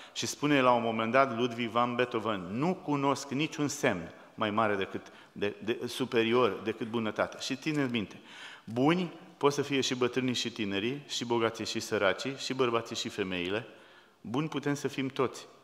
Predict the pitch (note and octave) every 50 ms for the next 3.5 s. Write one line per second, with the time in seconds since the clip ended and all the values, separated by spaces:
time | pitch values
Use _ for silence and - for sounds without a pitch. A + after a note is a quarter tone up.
0 | _ _ _ _ _ _ B2+ D#3+ F3+ D#3+ C#3 D#3 - - C#3+ C3 - C3+ A#2+ A2+
1 | - C#3 B2+ A#2 G#2+ - G#2 G2 F#2+ - G#2 G2+ - - G2 - - - - -
2 | C3+ - - C#3 - D#3+ D#3+ D#3 D#3+ D3+ D3+ D3+ - E3+ E3 - E3 D#3 D3+ -
3 | - - - - - - - - G3+ -